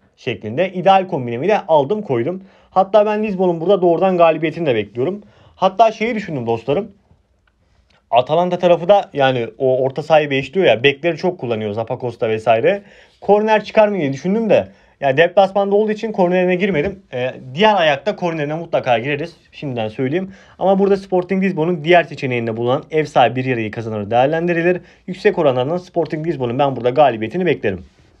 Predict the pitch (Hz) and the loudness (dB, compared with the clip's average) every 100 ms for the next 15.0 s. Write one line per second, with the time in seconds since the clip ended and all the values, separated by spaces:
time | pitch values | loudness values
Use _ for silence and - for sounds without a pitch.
0 | _ _ _ _ _ _ _ _ _ _ | _ _ _ _ _ _ _ _ _ _
1 | _ _ _ 120 160 208 208 202 - 185 | _ _ _ -2 2 2 0 -8 -4 0
2 | 196 196 185 143 170 - - _ _ - | 2 2 2 2 0 -4 -20 _ _ -2
3 | 147 151 - - 226 226 202 208 220 202 | -2 -2 -10 -2 0 4 4 2 0 0
4 | 190 208 202 185 196 190 151 156 - 165 | 0 2 2 4 2 2 -2 -2 -2 2
5 | 202 180 120 113 110 120 113 120 120 156 | 2 2 2 0 -4 -8 -4 -2 2 2
6 | 180 160 151 170 180 180 139 139 131 139 | 2 -6 -8 -4 -4 -2 0 0 -2 -6
7 | 147 147 147 156 147 147 147 147 147 139 | -6 -4 -4 -2 -2 -2 -6 -8 -10 -12
8 | - - 156 180 - 156 135 139 151 123 | -20 -12 -8 -6 -6 -8 -4 0 2 2
9 | 147 180 - - - - - 156 220 220 | 0 -4 -10 -20 -20 -20 -2 4 4 4
10 | 208 196 156 151 196 190 196 190 - 127 | 2 0 0 2 4 2 0 -10 -2 0
11 | 123 135 143 165 165 - - 135 120 110 | 0 -2 -2 -6 -6 -12 -2 4 4 4
12 | 120 185 156 123 120 113 110 131 170 - | -4 0 2 4 2 -6 -6 -6 -8 -14
13 | _ - 139 151 180 175 170 180 180 160 | _ -6 -6 -2 0 4 4 2 -6 -6
14 | 160 156 165 156 151 156 143 147 131 | -6 -4 0 2 2 -2 -6 -4 -4